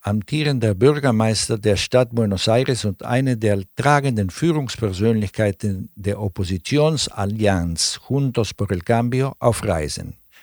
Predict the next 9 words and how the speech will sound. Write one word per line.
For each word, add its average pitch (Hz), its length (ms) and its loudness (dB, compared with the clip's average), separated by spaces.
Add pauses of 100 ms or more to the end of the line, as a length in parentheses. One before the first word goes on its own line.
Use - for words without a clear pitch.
(160)
Die 110 80 2
Vorwahlen 147 760 6
haben 131 360 4
seine 101 320 2
Machtposition 123 1000 0
innerhalb 120 640 0
der - 180 0
Opposition 107 1300 -2
gestärkt. - 720 -4